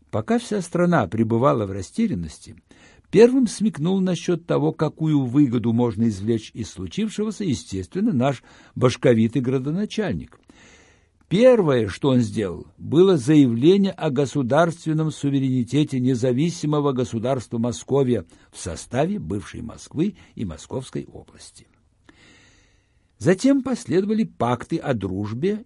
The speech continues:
и сотрудничестве, заключённые новообразованным независимым государством с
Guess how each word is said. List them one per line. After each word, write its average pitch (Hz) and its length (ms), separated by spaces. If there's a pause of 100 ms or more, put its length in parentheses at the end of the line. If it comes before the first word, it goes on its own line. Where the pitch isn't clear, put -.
и 175 100
сотрудничестве, 170 1080 (240)
заключённые 160 800
новообразованным 143 1200
независимым 120 640
государством 151 840 (100)
с - 220